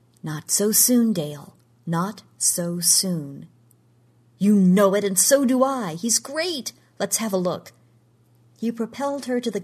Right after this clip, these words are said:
glass, where they saw that Cody had rolled to his side with his knees slightly bent,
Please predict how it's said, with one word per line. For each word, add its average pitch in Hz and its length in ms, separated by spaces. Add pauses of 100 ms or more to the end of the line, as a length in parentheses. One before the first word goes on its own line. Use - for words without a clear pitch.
glass, 156 480 (220)
where 208 120
they 202 140
saw 202 240
that 180 160
Cody 208 320
had 170 180
rolled 170 360
to 240 100
his 269 140
side 160 440
with 170 140
his 185 180
knees 190 280
slightly 175 360
bent, 170 340